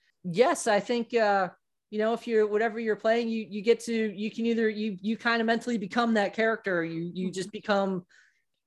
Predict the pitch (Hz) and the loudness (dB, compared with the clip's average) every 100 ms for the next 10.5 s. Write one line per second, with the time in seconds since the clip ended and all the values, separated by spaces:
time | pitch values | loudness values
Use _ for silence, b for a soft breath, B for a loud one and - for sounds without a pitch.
0 | _ 180 196 214 233 - 214 202 196 180 | _ 4 8 8 6 4 4 4 0 -4
1 | - 214 202 190 196 196 220 208 180 165 | -2 -2 0 -2 0 2 2 2 0 0
2 | 156 151 143 196 165 185 - 170 151 147 | -4 -8 -4 -4 2 4 4 4 2 2
3 | 147 151 143 139 143 156 202 190 185 202 | 0 -4 -4 -6 -10 -6 2 2 4 2
4 | 196 196 196 220 214 202 202 214 208 202 | 4 0 2 2 2 0 -4 -4 -4 -4
5 | 196 196 220 208 202 185 202 202 - 214 | -8 -8 0 0 2 2 2 2 -2 -2
6 | 208 180 151 - _ _ 185 196 190 165 | 0 -2 -4 -12 _ _ 0 2 2 2
7 | 156 156 - 180 185 202 196 175 185 190 | 0 -2 -2 0 0 0 0 0 0 0
8 | 180 160 143 135 - - _ _ _ - | 0 -2 -2 -4 -10 -16 _ _ _ -4
9 | 165 190 185 196 202 180 170 165 185 220 | 0 0 0 -2 0 0 -2 -2 4 6
10 | 208 165 151 127 | 6 6 2 -2